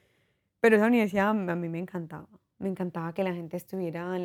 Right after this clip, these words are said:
eh, tirada ahí en, en las escaleras. Había gente tan entregada de verdad, de corazón, como a,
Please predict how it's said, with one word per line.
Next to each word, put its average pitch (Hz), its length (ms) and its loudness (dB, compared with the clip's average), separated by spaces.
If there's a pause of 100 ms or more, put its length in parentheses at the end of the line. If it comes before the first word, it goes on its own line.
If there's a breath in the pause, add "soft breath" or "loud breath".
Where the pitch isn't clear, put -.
eh, 165 200 -6
tirada 175 1200 -8
ahí 160 360 -12
en, 165 340 -12
en 170 140 -16
las 165 120 -16
escaleras. 180 1120 -8 (760)
Había 175 300 2
gente 208 340 -2
tan 170 220 -6
entregada 165 1040 -2
de 185 140 0
verdad, 156 400 -4
de 196 180 -4
corazón, 156 540 -8
como 170 600 -8
a, 156 220 -20